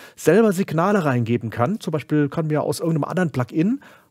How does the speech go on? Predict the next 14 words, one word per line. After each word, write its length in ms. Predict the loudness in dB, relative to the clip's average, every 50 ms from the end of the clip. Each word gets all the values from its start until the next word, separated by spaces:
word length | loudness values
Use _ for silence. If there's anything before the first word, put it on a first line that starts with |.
| _ -12
wo 160 | -8 -8 -8
ich 120 | -8 -10
vielleicht 460 | -10 -10 -10 -8 -10 -10 -12 -12 -10
nur 100 | -8 -8
eine 120 | -8 -8 -8
Demo-Version 760 | -6 -4 -2 -2 -2 0 0 0 0 0 0 -2 -4 -4 -2
habe, 260 | 0 0 0 0 0 -4
die 120 | -4 -8
zehn 220 | -6 -2 -4 -2
Tage 260 | -2 0 0 0 0 0
läuft, 360 | 0 0 0 -2 -4 -8 -8
ein 40 | -4
paar 140 | -2 -2
Sounds 500 | 0 0 0 0 2 0 -2 -4 -6 -10